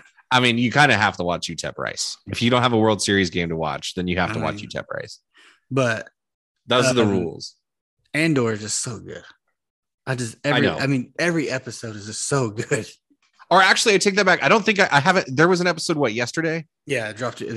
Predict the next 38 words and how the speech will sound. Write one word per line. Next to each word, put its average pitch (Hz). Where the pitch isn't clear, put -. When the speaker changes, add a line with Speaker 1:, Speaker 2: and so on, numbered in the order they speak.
Speaker 1:
newest 123
Speaker 2:
haven't 135
Speaker 1:
one -
Speaker 2:
seen 107
Speaker 1:
dropped 113
Speaker 2:
that 110
one 104
Speaker 1:
yesterday. 90
Speaker 2:
yet, -
so 101
I, 107
I, 113
I'm 113
not 123
fully 117
caught 85
up. -
Speaker 1:
It's 135
just -
so 147
good, 113
though. 82
I 127
mean, 104
I 143
just 135
can't 123
get 104
over 98
it. -
Everyone 147
watch 120
Andor. 90
That's 120
all 117
I 110
can 110
say. -